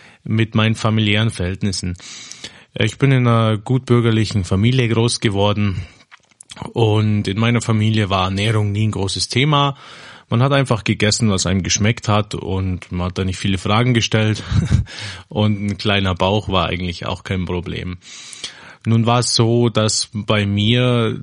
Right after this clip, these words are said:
dieses Bewusstsein fürs Thema Ernährung eigentlich komplett nicht vorhanden war und ich halt eben einfach gegessen habe, was mir geschmeckt hat. Als Junge mittags mal irgendwie fünf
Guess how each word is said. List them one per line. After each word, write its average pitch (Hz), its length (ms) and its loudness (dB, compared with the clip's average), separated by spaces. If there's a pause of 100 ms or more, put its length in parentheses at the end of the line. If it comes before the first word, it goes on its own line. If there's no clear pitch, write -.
(180)
dieses 107 280 -4
Bewusstsein 107 720 0
fürs 104 240 -2
Thema 107 320 2
Ernährung 101 440 0
eigentlich 98 540 -2
komplett 98 640 -4 (100)
nicht 104 400 -4
vorhanden 95 540 -6
war 107 320 -2 (840)
und 120 300 0
ich 120 180 0
halt 117 160 0
eben 110 200 2
einfach 104 240 0
gegessen 107 360 0
habe, 92 120 0
was 92 140 -2
mir 95 120 -2
geschmeckt 135 420 0
hat. 110 240 0
Als 95 240 -2
Junge 107 400 0
mittags 104 540 0
mal 95 240 2
irgendwie 95 320 -2
fünf 98 420 -2